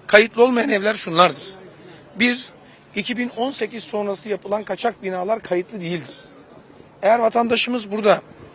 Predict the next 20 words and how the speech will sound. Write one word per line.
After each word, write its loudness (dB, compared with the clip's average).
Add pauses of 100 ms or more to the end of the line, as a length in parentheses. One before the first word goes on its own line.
(280)
hasarlılığını 2
görmüyorsa, 4 (960)
muhakkak 4
ki -12 (520)
her 6 (380)
ilçede -2 (540)
ve 4
her 6
ilde -8 (580)
kaymakamlıklarımızın 0
ve 0
valilerimizin 0
önünde -4
bulunan -2 (520)
acil, 4 (680)
e, -10
e, 2
afet 2
koordinasyon, -2 (340)
e, -4